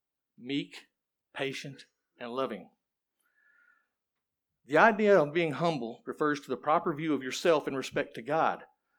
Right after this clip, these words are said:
You have to know that He is big and we are small. This is a huge truth, and we have to get it in our lives. He is big, I am small. This is the only protection we have against pride,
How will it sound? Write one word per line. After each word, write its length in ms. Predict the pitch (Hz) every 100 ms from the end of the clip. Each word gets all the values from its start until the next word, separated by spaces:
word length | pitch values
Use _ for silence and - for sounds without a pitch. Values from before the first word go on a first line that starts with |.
| _ _ _
You 100 | 135
have 80 | 147
to 60 | 143
know 440 | 135 170 180 160
that 140 | 143 127
He 180 | 143 160
is 140 | 175
big 360 | 151 117 131 - _ -
and 140 | 107
we 120 | 104
are 120 | 107 107
small. 480 | - 123 101 - _ _ _ _ _ _ _ _ _ _ _ _ -
This 180 | 143 175
is 60 |
a 60 | 160
huge 380 | 175 196 165 -
truth, 520 | - 233 160 - - _ _ _ _
and 80 | 127
we 80 | 151
have 140 | 151
to 60 | 135
get 180 | 170
it 80 | 147
in 100 | 127
our 140 | 117 117
lives. 540 | 135 139 113 - - _ _ _ _ _ _
He 200 | - 117
is 120 | 127 139
big, 320 | 123 98 95 _ _ -
I 120 | 87
am 100 | 87
small. 440 | - 120 98 87 _ _ _ _ _ _ _ _ _ _ _ -
This 160 | 143 160
is 60 |
the 100 | 151
only 180 | 170 190
protection 480 | 175 - 208 208 185
we 100 | 135
have 260 | 160 196
against 280 | 165 151 -
pride, 460 | - 175 202 165